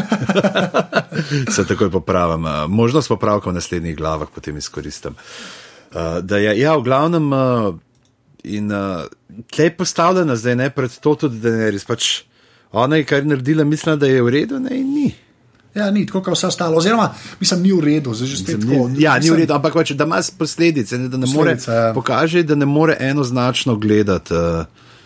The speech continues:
Speaker 1: na te stvari, ne. A veš, tako kot recimo ona je šla v to čist drugo, ne, skrajnost, medtem ko ta, a veš, kot imaš recimo te pri Tivinu, pa uno, pa, "Ej, okej, lej, lahko, lahko ste se kregali z mano, ampak zdaj, če mi boste pa poslušni, pa v redu, ne, pa boste sodelovali z mano,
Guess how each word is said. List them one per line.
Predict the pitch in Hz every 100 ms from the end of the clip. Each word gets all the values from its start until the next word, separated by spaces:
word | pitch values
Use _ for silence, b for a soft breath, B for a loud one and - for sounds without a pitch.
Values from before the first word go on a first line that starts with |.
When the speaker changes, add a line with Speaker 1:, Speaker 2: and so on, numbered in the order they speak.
| b -
Speaker 1:
na | 82 87
te | - 92 76 - _
stvari, | - - - 87 80 71 - _
ne. | - 85 78
A | 73
veš, | 85 82
tako | - 131
kot | 135
recimo | 127 120 135 113
ona | 117 139
je | 127
šla | 131
v | 117
to | - 151 B B B B B
čist | - 143 101
drugo, | 104 135 151 175
ne, | 135 139 139
skrajnost, | - - 131 135 143 139 -
medtem | 127 139
ko | 139
ta, | 131 131 139 135 b b b b _
a | 101
veš, | 120
kot | - 131
imaš | 131 120
recimo | 127 143 135
te | 143
pri | 123 120
Tivinu, | - 156 160 180 170 170
pa | 156 147
uno, | 151 156
pa, | 147 147 143
"Ej, | -
okej, | 180 180 -
lej, | 160 165
lahko, | 147 - -
lahko | 139 165
ste | 156 151
se | - 143 135 127 120
kregali | - 147 151 160
z | 131
mano, | 139 160 156
ampak | 131 131
zdaj, | 143
če | 139
mi | 139 131
boste | 117 135 -
pa | 131
poslušni, | 123 117 - 185 196 196 170
pa | -
v | 135
redu, | 156 156 165
ne, | 131 131
pa | 127
boste | 113 117
sodelovali | 113 113 127 135
z | 131
mano, | 120 120 117